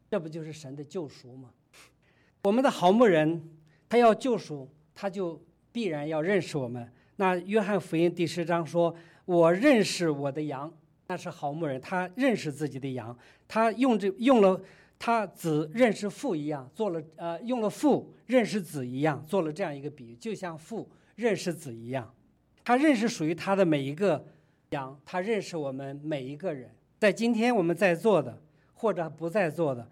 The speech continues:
我们的神主耶稣都能一个一个的喊出我们的名字，并且呢，他也愿意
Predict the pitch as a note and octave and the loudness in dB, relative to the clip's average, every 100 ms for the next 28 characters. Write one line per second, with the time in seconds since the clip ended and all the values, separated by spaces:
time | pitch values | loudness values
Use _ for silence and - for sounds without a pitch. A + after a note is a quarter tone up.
0 | _ _ - E3+ F#3 F#3+ - D3+ D3+ E3+ | _ _ 0 2 4 2 0 -2 -2 0
1 | D3+ D#3+ F3 - F#3+ F#3 - - _ C4 | 0 2 0 -2 -2 -2 -8 -20 _ 6
2 | C4 A#3 F3+ F3+ D#3 E3 E3+ A#3+ E3 A#2 | 6 4 0 -4 -8 -12 -6 -4 -4 -6
3 | _ _ E3+ E3+ F3 F3 D3+ - D3 B2+ | _ _ -12 -10 -4 -6 -6 -10 -12 -12
4 | B2+ - D#3+ D#3 D3 C3+ C#3+ D3 C3 A#2+ | -14 -10 -10 -10 -8 -6 -4 -4 -4 -6
5 | C3 C#3 A#2 - _ _ - B3 A#3+ D#3 | -8 -10 -12 -16 _ _ 0 0 0 -4
6 | C#3 D3 - - - G#3 F#3+ E3+ F#3+ E3+ | -4 -6 -10 -20 -6 -4 -2 -2 -2 -2